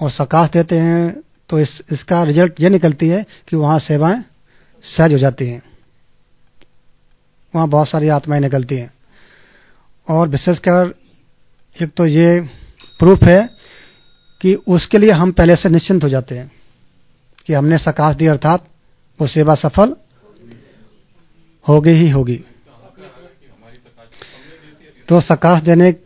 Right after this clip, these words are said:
से और भी बहुत सारे प्रूफ मिलते हैं, जैसे कि किसी के जीवन में कोई problems है, कोई बीमारी है, तो यदि हम उस आत्मा को सकाश देते हैं, तो उस आत्मा को हमारे से सहयोग मिलता है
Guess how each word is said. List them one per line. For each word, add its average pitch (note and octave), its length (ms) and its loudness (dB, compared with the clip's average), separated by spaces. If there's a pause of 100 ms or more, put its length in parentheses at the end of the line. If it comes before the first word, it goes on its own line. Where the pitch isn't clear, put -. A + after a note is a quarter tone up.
(300)
से - 200 -2
और F#3 300 4
भी G#3 80 6
बहुत F#3 240 6
सारे G3 180 4
प्रूफ - 280 2
मिलते F#3 280 4
हैं, F3+ 240 0
जैसे E3+ 300 0
कि F3+ 300 0 (600)
किसी E3+ 260 0
के F3+ 120 2 (1000)
जीवन E3 260 2
में F3 100 2
कोई E3+ 140 0
problems D#3 540 0
है, D#3+ 240 -8 (560)
कोई D#3+ 120 0
बीमारी D3+ 440 2
है, D3 300 0 (560)
तो E3 300 -2
यदि E3 280 -2
हम E3 280 0
उस D#3+ 140 -2
आत्मा D#3 300 0
को D#3 80 0
सकाश D3+ 320 -2
देते D3 280 -2
हैं, C3+ 200 -8 (640)
तो G3 60 -4
उस F#3+ 140 -2
आत्मा D#3+ 320 -2
को D#3+ 320 -4 (340)
हमारे D3+ 320 0
से D#3+ 140 -4
सहयोग C#3+ 320 2
मिलता B2+ 280 -2
है B2 180 -16